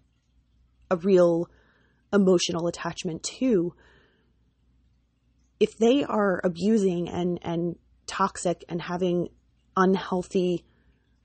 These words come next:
physical or emotional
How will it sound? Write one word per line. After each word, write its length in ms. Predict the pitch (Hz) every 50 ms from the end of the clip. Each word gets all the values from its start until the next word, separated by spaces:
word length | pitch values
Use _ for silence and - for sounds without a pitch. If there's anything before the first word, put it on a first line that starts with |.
| _ _ _ _ _ _ _ _ _ _ _ _ _ _ _ _ _ _ _ _ _ _ _ _ _ _ _ _ _ _ _ _ _ _ _ _ _ _ _ _ _ - - -
physical 720 | - 214 190 185 202 - - 180 175 170 160 165 165 160 - _ _ _ _ _ _ -
or 220 | - 247 254 269
emotional 800 | 233 208 196 196 214 - - 202 196 180 175 170 165 165 151 -